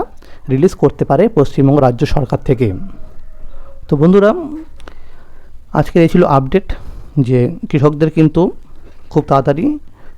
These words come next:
সুসংবাদ আসতে চলেছে। তো বন্ধুরা, আমাদের সেখান থেকে বলা হয়েছে যে কৃষক বন্ধুদের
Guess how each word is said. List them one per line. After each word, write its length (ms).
সুসংবাদ 640
আসতে 220
চলেছে। 280
তো 140
বন্ধুরা, 300
আমাদের 300
সেখান 240
থেকে 200
বলা 180
হয়েছে 320
যে 120
কৃষক 300
বন্ধুদের 380